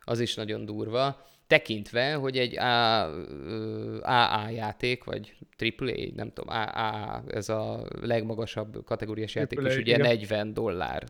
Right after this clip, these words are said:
Speaker 1: tehát, hogy azért egy G T A öt, egy, ö, Red Dead Redemption negyven vagy maximum hatvan dolláros játék,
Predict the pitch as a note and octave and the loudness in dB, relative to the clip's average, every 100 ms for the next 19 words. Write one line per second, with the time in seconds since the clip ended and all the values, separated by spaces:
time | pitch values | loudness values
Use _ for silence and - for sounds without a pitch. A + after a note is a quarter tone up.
0 | - G2+ G#2 A2+ G#2+ - A2 A2 G#2+ G#2+ | 0 2 2 0 -2 -2 -4 0 0 0
1 | G#2+ A2 - G2+ F2 G2+ G#2+ G#2 A2 G#2 | -2 -4 -4 -4 -2 0 -2 -4 -2 -2
2 | G#2+ - - - - G#2+ G#2 A2 G#2 G2+ | -2 -10 -20 -14 -4 0 2 2 2 0
3 | G#2 G2+ G2+ - G#2+ A2+ A#2 G#2+ A2 A2 | 0 0 -2 -4 0 6 4 4 0 0
4 | G#2+ A2+ - G#2 - A#2+ - A2 G2 G#2+ | -2 -4 -4 -6 6 6 6 -2 -2 -2
5 | G2+ F2+ F2 F2 - - A2 E2+ - - | -2 0 -2 -4 -6 0 2 2 -2 -4
6 | D#3 - | -4 -8